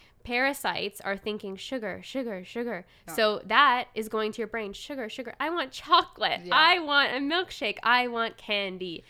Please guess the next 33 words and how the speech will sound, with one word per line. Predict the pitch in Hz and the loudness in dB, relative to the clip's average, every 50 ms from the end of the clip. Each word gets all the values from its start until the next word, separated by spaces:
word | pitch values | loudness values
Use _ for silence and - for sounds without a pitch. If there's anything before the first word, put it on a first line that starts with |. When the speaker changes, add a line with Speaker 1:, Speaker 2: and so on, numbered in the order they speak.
| - - - - | -20 -20 -4 -2
Speaker 1:
And | - 220 220 220 208 | -2 -2 -2 -4 -2
that | 233 226 247 269 - - | 0 2 2 2 2 -2
comes | - - 226 226 | -8 -10 -10 -10
from | - 226 | -10 -12
the | 208 196 | -12 -10
parasites. | - 226 202 202 202 - - - - - - | -10 -8 -8 -8 -8 -8 -10 -10 -10 -12 -10
The | - 175 214 180 160 | -8 -8 -6 -6 -8
Speaker 2:
Mm-hmm. | 151 139 - _ 220 220 | -10 -16 -18 _ -6 -2
Speaker 1:
natural | 214 220 269 302 - - 262 254 | 0 0 0 -2 -4 -6 -6 -6
human | 233 233 226 202 196 190 | -6 -6 -6 -6 -4 -2
body, | 214 220 226 233 233 208 196 175 175 190 | 0 2 2 2 2 0 -4 -8 -8 -6
like, | 190 180 180 175 _ _ _ _ _ _ | -4 -4 -4 -6 _ _ _ _ _ _
way | - 214 220 240 240 | -2 0 0 0 0
back | 208 214 214 - - | 0 -2 -2 -2 -8
in | 190 | -12
the | 185 190 | -10 -6
day, | 196 226 202 190 185 185 180 - - _ _ _ _ | -4 -2 -2 -2 -2 -4 -8 -10 -14 _ _ _ _
like, | - - 208 - | -12 -12 -8 -6
we | 269 262 | -6 -4
didn't | 311 285 233 - | -4 -6 -6 -2
have | - 262 277 262 - | 0 0 0 2 -2
that, | - - - - 180 | -4 -6 -6 -6 -6
right? | 190 196 202 180 | -4 -2 -2 -2
Speaker 2:
No. | 196 | -2
Speaker 1:
Like | 202 196 196 | -4 -6 -8
Lo | 180 214 208 220 233 | -6 -4 -2 -2 -2
said, | 233 - 208 190 185 | -2 -2 -4 -2 -2
we're | 202 208 | -4 -6
eating | - - 233 254 269 254 247 | -4 -4 -4 -2 -2 -2 -2
all | 208 208 202 | -2 -4 -4
this | 196 185 - - | -6 -10 -12 -12
food | _ 233 226 214 185 | _ -8 -6 -2 0
that | 208 185 - | 0 0 0